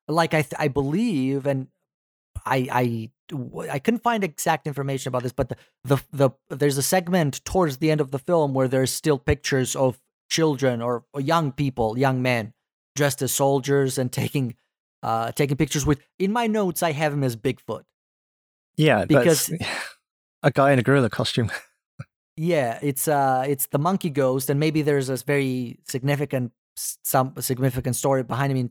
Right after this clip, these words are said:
Speaker 1: in Thai folklore or Buddhist folklore. But in my notes, I have him as Bigfoot, so I'm just gonna call him Bigfoot.
Speaker 2: Yeah.
Speaker 1: Uh,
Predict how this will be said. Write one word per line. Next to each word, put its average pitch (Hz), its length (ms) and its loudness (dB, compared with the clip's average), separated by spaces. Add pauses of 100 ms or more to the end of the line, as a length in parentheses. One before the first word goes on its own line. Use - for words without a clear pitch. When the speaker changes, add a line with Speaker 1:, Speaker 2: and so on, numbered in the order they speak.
Speaker 1:
in 120 160 -8
Thai 131 240 0
folklore 127 460 0
or 113 40 -2
Buddhist 120 360 -4
folklore. 120 440 -2 (280)
But 262 80 2
in 262 60 0
my 226 100 2
notes, 151 240 2
I 127 60 0
have 123 140 0
him 120 80 -4
as 107 120 -4
Bigfoot, 117 480 -10
so - 120 2
I'm 175 100 4
just 151 120 -4
gonna 127 140 2
call 120 180 2
him 107 100 0
Bigfoot. 110 380 -4 (580)
Speaker 2:
Yeah. 143 240 4
Speaker 1:
Uh, 123 360 0